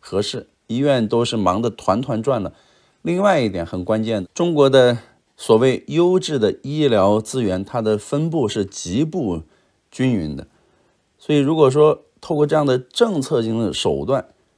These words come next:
让普通的居民去社区医院、基层医院，感觉上是方便一点，但是普通人就感觉你是在剥夺我去好的医院，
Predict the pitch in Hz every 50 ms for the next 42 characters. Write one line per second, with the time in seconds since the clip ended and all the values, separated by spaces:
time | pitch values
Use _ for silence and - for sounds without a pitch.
0 | _ _ _ - 127 123 117 - - 101 92 - - 127 117 107 104 104 - -
1 | 135 135 117 98 92 98 117 120 - - _ _ _ _ _ _ _ _ _ _
2 | _ - - - 123 110 104 101 98 90 - - - 123 104 98 - - 104 107
3 | 117 120 110 101 95 92 90 87 - - 110 101 - 101 92 92 98 98 104 113
4 | 110 - - - 95 85 85 98 117 127 113 107 110 98 - - 127 131 139 143
5 | 143 127 104 82 - - - - - 131 120 117 120 - _ - 95 90 - -
6 | 131 120 123 135 135 131 - 113 92 87 80 90 107 123 135 131 104 95 - 131
7 | 127 113 117 - - 175 190 196 196 147 123 95 90 98 120 113 - - _ _
8 | _ _ _ _ - 110 113 - - 156 143 - - 104 82 82 80 85 120 131
9 | 131 139 156 175 185 180 123 - -